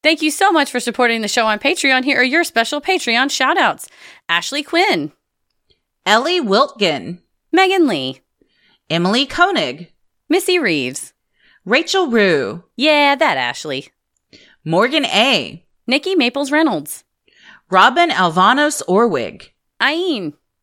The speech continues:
Speaker 2: Karen Olson.
Speaker 1: Brandy.
Speaker 2: Evan D.
Speaker 1: Erica.
Speaker 2: Samantha Preston.
Speaker 1: Judy Bourne.
Speaker 2: L.
Speaker 1: Cody Blaney Hughes.
Speaker 2: Damaris.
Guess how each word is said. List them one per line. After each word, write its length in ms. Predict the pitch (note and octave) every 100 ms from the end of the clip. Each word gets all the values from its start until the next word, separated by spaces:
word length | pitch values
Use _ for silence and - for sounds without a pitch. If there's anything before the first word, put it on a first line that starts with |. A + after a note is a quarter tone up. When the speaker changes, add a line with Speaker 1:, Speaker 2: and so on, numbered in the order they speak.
| _ _ _ _ _ -
Speaker 2:
Karen 340 | G3+ E3 G3+
Olson. 640 | D#4 G4 G4 D3 C#2 - _ _ -
Speaker 1:
Brandy. 640 | G4 G4 C#4+ D#3 C3 - _ _ _ _ _ -
Speaker 2:
Evan 400 | D#4 E4+ E4 A#3
D. 540 | G3 E3 G#2+ E2 - _ _ F4
Speaker 1:
Erica. 560 | G#4+ E4+ - D3 C3 _ _ _ - - -
Speaker 2:
Samantha 540 | - F#3+ F3+ D4+ F#4+
Preston. 680 | - G3+ A3+ - A#2 - - _ -
Speaker 1:
Judy 300 | - F3 A3+
Bourne. 500 | E4+ F#4 C#4+ D3+ C#3+ _ _ _ _ _ _ -
Speaker 2:
L. 480 | F4 B3 A#2 - _ _ _ _ _
Speaker 1:
Cody 320 | - C#4+ E4+ F#4
Blaney 340 | B3 B3 B3
Hughes. 540 | B3 F3 C3+ - - - _ _ _ - - -
Speaker 2:
Damaris. 720 | B3 D4+ G4+ B3+ B2+ - -